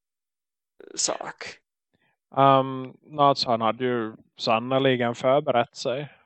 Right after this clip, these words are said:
Speaker 2: för den här rollen. Eh, han hade ju gått ner liksom nästan tjugofem kilo och, eh, han, eh,
Speaker 1: Mm.
Speaker 2: han hade ju studerat folk ju som lider av liksom så här,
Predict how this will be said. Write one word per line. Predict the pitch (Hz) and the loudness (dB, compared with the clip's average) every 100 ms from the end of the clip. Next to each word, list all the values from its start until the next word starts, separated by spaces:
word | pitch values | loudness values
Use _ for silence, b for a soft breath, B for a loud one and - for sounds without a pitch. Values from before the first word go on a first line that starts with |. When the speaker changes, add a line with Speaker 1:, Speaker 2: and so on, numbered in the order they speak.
| b b b | b b b
Speaker 2:
för | 131 | -10
den | 117 107 | -8 -4
här | 113 | 0
rollen. | 120 131 131 123 127 139 _ _ _ | 4 6 4 -2 -6 -10 _ _ _
Eh, | 127 120 117 113 | 0 4 6 4
han | 110 | 0
hade | 104 107 | -4 -6
ju | 107 107 | -8 -8
gått | - 110 - | -6 -6 -6
ner | 104 110 113 | -2 0 0
liksom | 107 - 110 101 98 98 _ | -2 -6 -4 -6 -8 -20 _
nästan | 110 - 117 | -14 -10 -10
tjugofem | - 117 - 107 101 | -10 -10 -4 -4 -4
kilo | - 104 123 123 117 139 _ _ | -8 -6 -2 -2 -2 -6 _ _
och, | 107 104 104 101 | -8 -6 -4 -4
eh, | 104 107 - _ _ _ | -6 -8 -12 _ _ _
han, | _ - 107 104 104 | _ -10 -10 -8 -6
eh, | 101 98 98 | -4 -4 -8
Speaker 1:
Mm. | 127 120 113 135 B B B B B B B B _ _ B B B B | -14 -14 -14 -18 B B B B B B B B _ _ B B B B
Speaker 2:
han | 123 | 2
hade | 123 117 120 | 2 2 -2
ju | |
studerat | - 127 110 110 113 113 113 113 B B B B B B B | -4 -8 0 4 6 6 4 0 B B B B B B B
folk | - 127 113 | -4 -2 -2
ju | 110 | -4
som | - 113 | -4 -4
lider | 110 107 113 127 | -2 -4 0 4
av | 123 117 | 4 4
liksom | 110 110 | 0 -4
så | 110 104 | -4 -2
här, | 110 123 | -2 -4